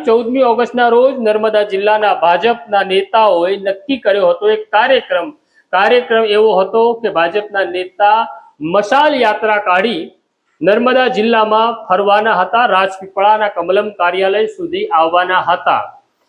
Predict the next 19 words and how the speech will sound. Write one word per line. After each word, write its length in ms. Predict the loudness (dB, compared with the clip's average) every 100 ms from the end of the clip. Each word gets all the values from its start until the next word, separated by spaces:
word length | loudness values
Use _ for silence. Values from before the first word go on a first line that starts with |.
| _ _
આ 400 | 0 2 0 -4 -2
યાત્રા 500 | 0 0 0 2 2 0
ચાલી 300 | 0 2 2
રહી 200 | 2 0
હતી 760 | 0 -4 -4 -4 -4 -6 -8 -16 -6
અને 160 | -2 0
યાત્રા 500 | 2 0 0 -2 0
જ્યારે 260 | 0 -2
પૂર્ણ 480 | -2 -2 0 2 0
થાય 360 | 2 2 2 -2
છે 280 | -4 -4 -4
અને 420 | -10 _ -6 -6
પૂર્ણ 420 | -2 0 2 2
થયેલી 400 | 2 0 0 0
યાત્રા 400 | 0 2 0 2
જ્યારે 180 | 2 0
કમલમ 500 | -2 0 0 -2 -2
પહોંચે 440 | 0 0 2 0
છે 260 | 0 -6